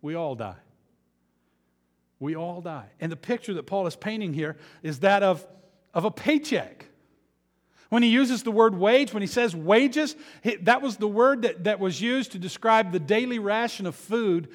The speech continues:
that was given to a Roman soldier as his pay.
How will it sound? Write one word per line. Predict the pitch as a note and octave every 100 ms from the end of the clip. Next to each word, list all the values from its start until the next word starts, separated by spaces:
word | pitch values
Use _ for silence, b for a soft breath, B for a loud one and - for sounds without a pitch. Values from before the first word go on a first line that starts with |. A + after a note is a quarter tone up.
| B B
that | F#3 F3+
was | D3
given | F#3+ G#3+ G3
to | G3
a |
Roman | E3 F3 G3+ G3
soldier | F3+ G3+ F#3+ C#3 C#3 B B F3
as | E3+ -
his | E3+ C3+ - - _
pay. | - D3+ A2